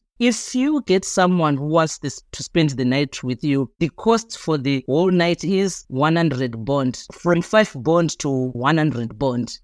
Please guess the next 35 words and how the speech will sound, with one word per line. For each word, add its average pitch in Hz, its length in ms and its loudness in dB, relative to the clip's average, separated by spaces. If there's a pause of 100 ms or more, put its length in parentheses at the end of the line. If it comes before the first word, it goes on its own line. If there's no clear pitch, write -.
that's 190 200 2
a 185 40 4
very 160 220 0
big 139 280 -4
difference. 131 580 -4 (100)
But 165 320 0 (100)
if 254 240 0
the 165 140 -2
person 196 580 0
asks - 400 0
you 180 300 2
to - 120 -4 (100)
have 160 120 2
sex - 480 -6
without 147 380 0
a 139 100 2
condom, 127 520 0 (120)
you 196 320 2
tell 254 260 4
him 151 120 0
to 151 160 -16
top - 360 -2
up 160 300 -2
to 151 140 -4
four 190 260 0
hundred 127 420 0
bond. 127 400 -2 (140)
So 214 460 2
in 220 180 2
terms 233 300 2
of 160 240 0
U 165 220 2
S 190 160 0
dollar 147 280 0
value, 135 460 -2